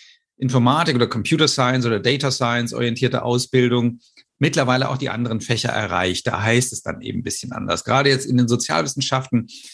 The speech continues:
äh, gibt's den, äh, Bereich der, äh, Computational Social Science, wo man sieht, da kommen bestimmte Methoden und Techniken zur Anwendung, die eben ohne Computer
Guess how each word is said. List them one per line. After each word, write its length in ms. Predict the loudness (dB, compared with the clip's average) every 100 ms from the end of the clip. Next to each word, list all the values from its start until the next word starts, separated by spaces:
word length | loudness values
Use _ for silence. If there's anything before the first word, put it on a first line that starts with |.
| -20 _
äh, 160 | -2 0
gibt's 320 | 0 -2 0
den, 380 | 4 6 4 2
äh, 340 | 0 -2 0
Bereich 380 | 0 0 0 0
der, 880 | 0 2 2 0 -2 -6 -6 -6 -8
äh, 40 |
Computational 680 | -6 -4 -4 0 2 4 2
Social 320 | 2 -2 0
Science, 760 | 0 2 2 2 0 -2 -6 -14 -20 -14
wo 200 | -4 0
man 220 | 2 2
sieht, 420 | 2 2 0 -2
da 300 | -2 -2 -6 _
kommen 600 | 0 4 6 6 4 0
bestimmte 380 | -2 -2 0 0
Methoden 480 | 0 2 2 4 2
und 100 | 2
Techniken 420 | -2 -2 -2 -2
zur 160 | -2 0
Anwendung, 440 | 2 2 2 2
die 160 | 0 -2
eben 160 | -2
ohne 180 | 0 0
Computer 580 | -2 -4 -4 0 0